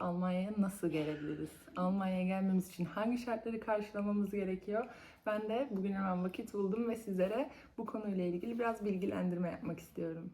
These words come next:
Tabii ki, e, şu an ben anlatıyorum ama ben bunu çalışmak için değil, okumaya gelmek isteyenler veya dil kursu, dil öğrenmek isteyenler için anlatıyorum. Ben birkaç sene öncesinin şartlarını şu an size anlatacağım. Büyük ihtimalle çok değişen bir şey yoktur. Belki vereceğim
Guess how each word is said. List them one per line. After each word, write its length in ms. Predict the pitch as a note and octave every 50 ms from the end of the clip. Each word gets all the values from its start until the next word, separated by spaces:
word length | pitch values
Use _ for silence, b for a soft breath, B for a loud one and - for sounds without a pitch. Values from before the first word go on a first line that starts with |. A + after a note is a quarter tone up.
| - _
Tabii 420 | - - A3+ A3+ G3+ G#3+ A3+ A#3 A#3+
ki, 400 | - - - B3+ B3+ B3+ D4+ G#4+ C#4+
e, 380 | G3 F#3+ F#3+ F#3+ F#3 F#3 F#3
şu 220 | F#3 - - - A3
an 340 | G#3+ G#3+ G#3+ A3 B3 A#3+ - -
ben 240 | F#3 F#3 F#3 G3 C4+
anlatıyorum 760 | F#3 F3+ F3+ F3+ F3+ F#3 - - A#3 A3+ G#3 G#3 G#3+ A3 - -
ama 240 | G#3+ G#3 G#3 G3+ G3
ben 240 | G3+ G3+ G3+ G3
bunu 380 | G3 G#3 G#3+ A3+ A#3+ A#3+ B3 A#3+ -
çalışmak 540 | - - G3 F#3 F#3 F#3 - G#3 G#3 G3+ G3+
için 320 | - - - G3+ F#3+ F#3
değil, 280 | F#3 G3 A3 B3 B3 -
okumaya 460 | - F3+ - - - F#3 F#3 F#3 F#3+ G3
gelmek 560 | F#3 F3+ F3 E3 D#3 D#3+ D#3+ D#3 D#3+ D#3+ -
isteyenler 640 | - - - - E3+ E3 E3 D#3+ D#3+ E3 F3+ F#3 F3+
veya 280 | F3+ F3 F3 D#3+ D#3+
dil 180 | F3+ F#3+ G3 G3+
kursu, 500 | - - F#3 F3 E3 - - E3+ E3 E3
dil 140 | F3+ F#3 F3
öğrenmek 520 | E3+ D#3+ D#3+ D#3+ D#3 D#3+ D#3+ D3+ - -
isteyenler 600 | - - - - - E3 D#3+ D#3+ E3 E3+ F3 F3+ - -
için 280 | - - - E3 - -
anlatıyorum. 760 | - D3+ D3 C#3+ D3+ D3+ - - F3 D#3+ D#3+ F#3 G#3+ A#3+ A#3+ B B B B B B B -
Ben 240 | G#3 G#3 A3 A3+ G#3
birkaç 340 | G3+ G3+ - - G#3+ G#3+
sene 300 | - - - G3 F#3 F3+
öncesinin 840 | - F3+ F3+ F3 E3+ F3 F3+ F3 E3+ - - - - F#3 F#3+ A3 B3 A#3+
şartlarını 680 | - - - G3+ F3+ F3+ - - F3+ F3+ F3+ F#3 F#3
şu 160 | - - E3
an 100 | D#3 D#3
size 260 | D#3 - - D#3 E3+
anlatacağım. 680 | E3+ F3+ F#3+ G3+ G#3 G#3 - A3 G3+ A3+ A3 A3 G#3+
Büyük 140 | G3+ G#3 G#3
ihtimalle 340 | - - - G#3 G3+ G3+ G3+
çok 260 | - - G#3 - -
değişen 420 | G#3 G3+ G3 - - G#3 G3+ G3 F#3+
bir 40 |
şey 220 | F#3+ - G#3 G#3 G#3
yoktur. 400 | G#3 G#3 G#3 - - G#3 G#3 G3+
Belki 280 | G3 F#3 F#3 F#3 -
vereceğim 360 | F#3+ F#3 F#3 F3 F3 G3 F#3+